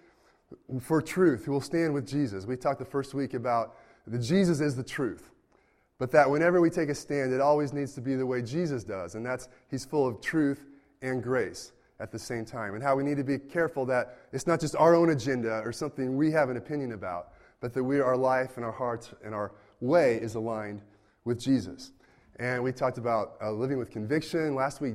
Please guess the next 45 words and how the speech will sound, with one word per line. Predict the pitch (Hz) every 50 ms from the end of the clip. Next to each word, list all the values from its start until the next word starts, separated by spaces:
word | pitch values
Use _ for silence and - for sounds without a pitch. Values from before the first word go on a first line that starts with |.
| 101 104
Bo | 113 123 123 131
talked | 131 - 131 127 - 117
about | 120 120 117 104 101 98 - 110
being | 123 117 110 104
bold. | 95 110 113 127 139 151 151 147 - - -
That | 117 123 110
was | 104 101
awesome. | 101 101 117 120 - 127 120
Bo | 107 113
had | 117 110 -
some | - 101
great | 101 107 107 104
stories. | - - 117 120 131 131 131 123 123 - - - - - - - - - _ _ 107
Um, | 110 113 110 107 104 101 98 95 -
if | - 117
you're | 120 117
out | 120 117
of | 110 -
town, | 127 117 113 113
you | 113 113
should | - 117
listen | 113 110 - 117
to | 113 110
that | 110 110
online. | 110 107 107 110 107 107 110 110 107 - _ - _ _ _
It | 107
was | 104 101 98
great, | - - 107 104 107 107 - - - 101 -
including | 110 110 104 - 127 117 113 113 110 107 104 - - _ _ 117
his, | 107 107 101 -
a | 101
first | - _ _ 123 123 113 - -
grade | 123 117 113 113 113 107 110 - - _ _ _ _ _
classmate | - 131 123 117 - 123 120 113
of | 113 113
his | - 113 107 110 104 -
who | 117
liked | 110 107 101 -
to | 110
snuggle | - - 113 110 107 107 107
up | 101 104
close | - 117 107 107 -
to | 113
him | 110 107 104 104 104 101
and | 95 92